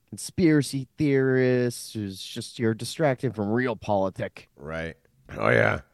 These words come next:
Speaker 2: Jews and castles in medieval England. Um. Hmm. In twelve oh one, King John granted Jews, his Jews,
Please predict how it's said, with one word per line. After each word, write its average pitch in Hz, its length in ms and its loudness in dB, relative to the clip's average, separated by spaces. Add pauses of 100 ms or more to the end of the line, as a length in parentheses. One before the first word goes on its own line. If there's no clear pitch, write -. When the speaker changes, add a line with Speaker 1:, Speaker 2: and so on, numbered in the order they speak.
(1400)
Speaker 2:
Jews 269 420 8
and 294 120 4
castles 196 460 4
in 175 100 6
medieval 143 400 6
England. 110 420 2 (160)
Um. 107 640 2 (3500)
Hmm. 151 180 -8 (1900)
In 131 80 -8
twelve 151 220 2
oh 147 100 6
one, 143 160 6
King 143 220 2
John 131 300 4
granted 123 420 0
Jews, 143 540 0
his 226 300 4
Jews, 87 420 -8